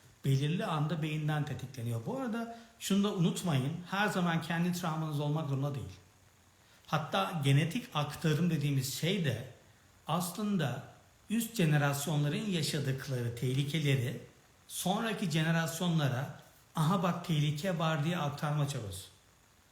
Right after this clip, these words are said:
Yani anne mesela bir travma yaşıyor, çocuk hastalanıyor. Niye? Çünkü aslında annenin beyni, annenin varlığı sonraki jenerasyonlara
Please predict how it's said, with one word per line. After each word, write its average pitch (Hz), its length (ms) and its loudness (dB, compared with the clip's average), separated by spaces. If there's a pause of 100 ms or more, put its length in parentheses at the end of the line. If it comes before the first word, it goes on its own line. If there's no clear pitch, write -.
(160)
Yani 131 180 -2
anne 180 340 4
mesela 147 480 0
bir 135 80 -2
travma 165 380 2
yaşıyor, 131 520 -4 (380)
çocuk 185 460 0 (340)
hastalanıyor. 113 680 -4
Niye? 135 480 0 (480)
Çünkü 160 240 -2
aslında 160 420 -2 (120)
annenin 139 720 2
beyni, 143 480 4 (140)
annenin 139 600 2 (320)
varlığı 135 560 2
sonraki 190 540 -6
jenerasyonlara 160 1160 -2